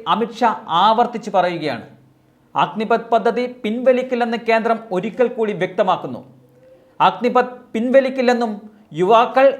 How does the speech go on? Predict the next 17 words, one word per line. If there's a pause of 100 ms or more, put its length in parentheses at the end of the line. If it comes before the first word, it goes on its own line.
ഇത് (120)
പ്രയോജനപ്പെടുത്തണമെന്നും (100)
പ്രതിരോധ
മന്ത്രി (180)
രാജ്നാഥ്
സിംഗും
പറയുന്നു. (840)
പദ്ധതിക്കെതിരെ (160)
ഇന്നും (160)
രാജ്യവ്യാപകമായ (100)
പ്രതിഷേധം (120)
തുടരുകയാണ്. (540)
സെക്കന്ദരാബാദ്
റെയിൽവേ
സ്റ്റേഷനിൽ (160)
പ്രതിഷേധക്കാർ (180)
ട്രെയിനിന്